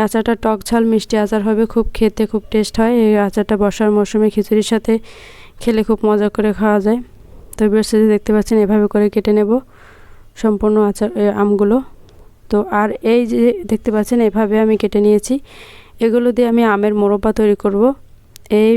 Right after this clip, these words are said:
মোরব্বাগুলো খেতে খুব মজা হয়। এই আচার তৈরি করার জন্য বা এই মোরব্বা তৈরি করার জন্য প্রথমে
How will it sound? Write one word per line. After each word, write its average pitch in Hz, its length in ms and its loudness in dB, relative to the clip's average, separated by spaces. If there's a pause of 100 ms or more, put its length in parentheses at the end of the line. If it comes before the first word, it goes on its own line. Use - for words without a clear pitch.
(140)
মোরব্বাগুলো 214 760 0 (140)
খেতে 220 280 -2
খুব 214 120 -2 (120)
মজা 202 260 0
হয়। 226 160 0 (2250)
এই 240 160 2
আচার 233 280 -2
তৈরি 214 220 2
করার 220 240 0
জন্য 220 140 2 (100)
বা 208 60 2 (100)
এই 214 140 4
মোরব্বা 208 340 0
তৈরি 196 200 0
করার 202 180 0
জন্য 220 120 2 (100)
প্রথমে 220 260 0